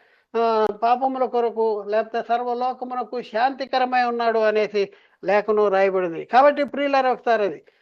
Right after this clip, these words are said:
మరి యేసుక్రీస్తు విషయము విజ్ఞాపన చేస్తున్నాడంట. ఎవరి కోసం విజ్ఞాపన చేస్తున్నాడు యేసుక్రీస్తు తండ్రి దగ్గర?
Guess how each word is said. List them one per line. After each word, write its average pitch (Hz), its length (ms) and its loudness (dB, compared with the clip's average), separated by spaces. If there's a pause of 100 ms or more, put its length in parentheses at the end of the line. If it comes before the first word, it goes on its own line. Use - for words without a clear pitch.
(440)
మరి 247 280 -2
యేసుక్రీస్తు 277 760 -4
విషయము 247 460 -10 (500)
విజ్ఞాపన 247 540 -4
చేస్తున్నాడంట. 190 600 -2 (440)
ఎవరి 196 260 -6
కోసం 294 340 -6
విజ్ఞాపన 269 420 -10
చేస్తున్నాడు 247 460 -8
యేసుక్రీస్తు 240 640 -8
తండ్రి 220 320 -10
దగ్గర? 220 460 -10